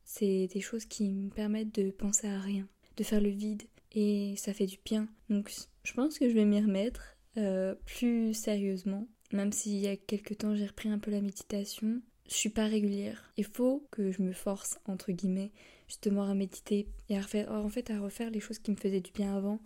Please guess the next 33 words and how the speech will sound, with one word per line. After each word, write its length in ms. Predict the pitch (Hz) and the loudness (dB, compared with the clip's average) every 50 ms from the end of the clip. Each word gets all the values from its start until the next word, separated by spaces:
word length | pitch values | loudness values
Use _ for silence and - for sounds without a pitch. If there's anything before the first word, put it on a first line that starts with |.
| - - - | -6 -2 -2
Et 60 | 208 | 0
ça 180 | 202 - 208 196 | 2 2 0 0
me 60 | 196 | 0
permet 320 | - 202 196 202 214 226 | 0 0 0 0 0 0
de 80 | 220 208 | 0 0
canaliser 640 | 208 - 208 202 202 196 196 202 196 196 202 208 208 | -2 -2 -2 -2 -2 -2 -2 -2 -2 -2 0 0 -2
un 100 | 202 196 | -2 -4
peu 160 | - - 202 | -4 -4 -2
mes, 400 | 196 190 185 190 196 196 196 196 _ _ _ - | -2 -2 -2 -4 -6 -8 -8 -10 _ _ _ 0
mes 120 | 202 196 | 2 4
émotions 560 | 202 202 202 196 190 - - 214 208 208 208 208 - - - | 4 4 4 2 -2 -4 -2 0 0 0 0 -2 -4 2 4
et 180 | 214 208 196 | 6 6 6
puis 200 | 190 - - - | 4 -2 -2 2
de 60 | 214 | 2
me 100 | 202 196 | 2 2
sentir 400 | 196 - - 202 208 - - 208 | 2 0 -4 -4 -4 -4 -6 -8
plus 180 | - - - 202 | -8 -6 -2 0
légère, 380 | 202 208 196 202 202 196 196 196 | 2 2 2 2 0 -2 -4 -6
en 60 | 196 | -8
fait, 220 | - - 202 - | -8 -8 -8 -8
au 40 | - | -6
quotidien. 500 | - 208 202 202 - - 214 202 202 214 220 - _ _ - | -4 -4 -4 -4 -2 0 0 0 0 0 -4 -10 _ _ 0
De 140 | 202 208 202 | 4 6 6
moins 520 | 196 202 208 208 208 208 208 208 208 214 - - _ _ _ - | 6 6 6 4 4 2 0 -2 -2 -4 -8 -12 _ _ _ -10
surréagir 680 | - - - - 220 202 196 208 202 202 202 196 196 196 | -8 -4 0 2 2 2 2 2 2 2 0 0 -2 -4
sur 220 | - - - - | -6 -10 -14 -12
certaines 340 | - - - 208 - - 202 | -10 -10 -10 -6 -4 -2 -2
situations, 640 | 196 - - - - 196 196 - - - 202 196 208 - - - | -2 -4 -6 -4 -4 -4 -4 -2 -2 -2 -2 -2 -4 -6 -8 -8
de 80 | 214 | -6
prendre 260 | 214 - - 208 196 - | -2 2 4 4 4 4
plus 180 | - - 202 | 0 -4 -2
de 120 | 196 208 202 | 0 0 2
recul 560 | 196 - - - - 214 208 214 220 220 | 2 2 0 0 -2 -2 -2 -2 -2 -4